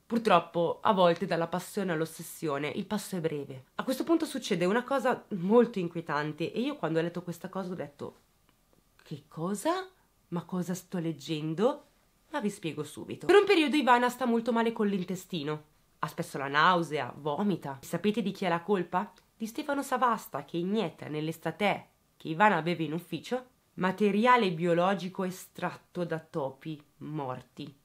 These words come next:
Vi giuro ragazzi che quando ho letto questa cosa sono rimasta così tanto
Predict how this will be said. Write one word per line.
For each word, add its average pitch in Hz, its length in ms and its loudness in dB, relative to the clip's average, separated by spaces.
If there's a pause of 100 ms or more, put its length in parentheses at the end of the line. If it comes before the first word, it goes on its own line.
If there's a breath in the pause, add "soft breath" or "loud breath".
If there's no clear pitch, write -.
(100)
Vi 180 120 -4
giuro 247 180 0
ragazzi 196 380 2
che 190 100 -2
quando 202 220 0
ho - 20 2
letto 202 180 -2
questa 175 220 -10
cosa 185 200 -4
sono 196 200 -2
rimasta 160 380 -4
così 170 200 -6
tanto 214 380 -4